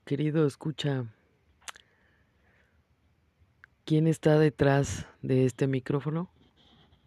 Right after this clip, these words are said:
¿Se ha preguntado usted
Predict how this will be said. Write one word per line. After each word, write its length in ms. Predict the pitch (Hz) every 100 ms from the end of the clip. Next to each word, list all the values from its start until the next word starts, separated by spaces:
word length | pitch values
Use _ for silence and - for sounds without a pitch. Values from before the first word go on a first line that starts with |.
| _ _ - _ _ _ _ _ _ _ _ _ _ _ _
¿Se 180 | - 135
ha 80 |
preguntado 640 | 127 139 135 135 131 135 139
usted 440 | 131 - 139 143